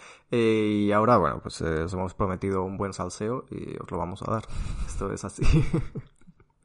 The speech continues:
Y es, bueno, el segundo audio en el mismo debate en el Congreso de, de los Diputados, eh, en este debate sobre la ley de protección animal, pues bueno, eh, hay un señor que se llama Enric Vélez, que es el secretario de la agrupación de Sociedad de Cazadores y Pescadores de Cataluña,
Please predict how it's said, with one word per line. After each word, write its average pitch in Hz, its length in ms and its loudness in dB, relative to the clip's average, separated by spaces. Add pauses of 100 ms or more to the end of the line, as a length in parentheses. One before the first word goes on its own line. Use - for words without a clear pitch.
(420)
Y 123 180 2
es, 117 140 6
bueno, 92 180 2
el 87 60 -2
segundo 110 320 4
audio 113 800 6
en 98 80 -2
el 95 120 0
mismo 101 380 0
debate 98 360 2
en 95 60 -2
el 95 120 -4
Congreso 95 500 -4
de, 92 480 -2
de - 100 -8
los 101 120 -6
Diputados, 95 720 -2
eh, 78 420 -6 (240)
en 64 360 -12
este 82 180 -8
debate 85 300 0
sobre 92 200 -4
la 87 120 -2
ley 90 160 -2
de 90 420 -6 (340)
protección 101 380 -4
animal, 95 360 0
pues 85 140 -4
bueno, 64 220 -6 (100)
eh, 73 340 -6 (640)
hay 90 120 -4
un 90 100 -6
señor 92 380 -4
que - 40 -14
se 98 80 -4
llama 87 160 -2
Enric 92 320 -6
Vélez, 104 320 -2
que - 80 -4
es 90 60 -8
el 90 100 -6
secretario 90 500 -4
de 90 60 -2
la 90 80 0
agrupación 92 560 -4
de 90 120 -4
Sociedad 92 380 -4
de 92 80 -4
Cazadores 95 520 -4
y 90 60 -10
Pescadores 92 460 -6
de 92 80 -6
Cataluña, 104 580 -4